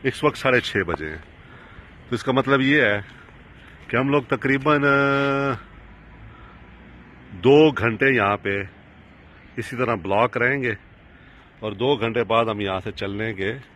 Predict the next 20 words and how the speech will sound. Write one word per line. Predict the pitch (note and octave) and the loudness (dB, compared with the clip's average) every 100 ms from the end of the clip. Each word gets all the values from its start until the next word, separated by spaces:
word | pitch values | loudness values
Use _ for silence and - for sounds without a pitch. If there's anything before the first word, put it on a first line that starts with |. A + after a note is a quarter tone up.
| - - | -20 -10
काबिल | F2+ E2+ F#2 | -6 -4 -4
होंगे। | F2 D2 D2 - - - - - - - - - | -6 -10 -16 -20 -20 -20 -20 -20 -20 -20 -20 -20
तो | - | -8
आप | - A#2+ C#3 D3 | 2 6 6 4
दोस्तों | A#2 C3+ B2 C#3+ | 2 0 2 -2
में | C#3 C#3 | 0 0
से | C3 | -2
जो | A#2+ C#3 | -2 -2
ईद | A#2+ C3+ A#2+ | -2 -4 -2
पे | C#3 | -4
प्लान | - A#2 A#2 B2+ | -2 -4 -4 -4
बना | B2 G#2+ G#2 | -4 0 2
रहा | C3 | 2
है | B2+ | -2
यहाँ | G#2+ A2 G#2 | -2 -2 -2
आने | G#2 B2+ | -2 -2
का | B2+ | -2
कराकरम | - A#2+ B2 B2 A#2+ F#2 | -2 -2 0 0 -2 -2
हाईवे | G2+ B2+ B2+ | -2 0 -2
पे, | - | -4